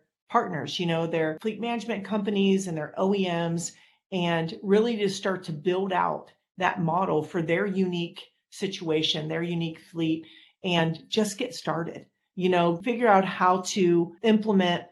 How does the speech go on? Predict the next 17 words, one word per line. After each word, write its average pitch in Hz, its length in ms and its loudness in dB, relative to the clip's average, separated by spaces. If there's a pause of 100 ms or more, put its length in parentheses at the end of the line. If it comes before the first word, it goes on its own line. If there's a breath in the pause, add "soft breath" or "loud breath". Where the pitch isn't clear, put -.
(180)
E 226 200 2
Vs 196 320 4
where 180 340 4
they 180 160 4
fit, - 640 -2
you 180 180 0
know, 160 300 4
kind 208 240 2
of 196 120 2
cherry 196 360 4
pick 196 240 0
the 185 60 0
vehicles 175 580 2
that 160 140 4
are, 147 240 2 (460 loud breath)
um, 156 320 4
prime 175 680 0